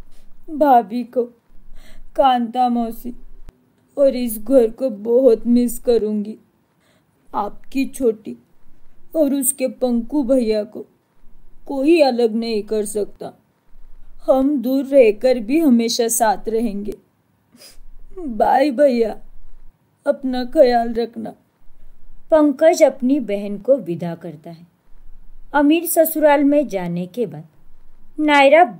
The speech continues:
बहुत खुश हो जाती है। अपना कमरा देखकर तो उसकी आंखें फटी की फटी ही रह जाती हैं। अरे वाह, ये रूम तो किसी फाइव स्टार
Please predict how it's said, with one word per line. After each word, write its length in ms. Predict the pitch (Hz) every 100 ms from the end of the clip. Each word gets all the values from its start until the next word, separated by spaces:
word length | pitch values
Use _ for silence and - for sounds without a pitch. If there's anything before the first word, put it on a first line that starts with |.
| -
बहुत 360 | 190 185 277 -
खुश 300 | 220 180 -
हो 80 |
जाती 340 | 156 165 165 165
है। 80 | 156 _ _ _ _ - - - - -
अपना 360 | 320 320 339 370
कमरा 460 | 370 247 220 247
देखकर 500 | 262 185 185 - 170 170 - _ _ _ _ _
तो 120 | 339 349
उसकी 380 | 302 - 320 381
आंखें 320 | 349 349 381
फटी 440 | - - 196 233 240
की 160 | 370
फटी 460 | 392 - 190 - 240
ही 140 | 233 370
रह 200 | 220 165
जाती 340 | 170 165 160
हैं। 160 | 156 170 _ _ - - - - -
अरे 400 | 151 139 196 277
वाह, 640 | 285 175 135 175 190 302 440 - - - - - _ _ _ -
ये 560 | 269 190 180 180 254 277
रूम 240 | 302 302
तो 140 | 277
किसी 300 | 262 302 -
फाइव 420 | 381 - 233 208 220
स्टार 300 | - 269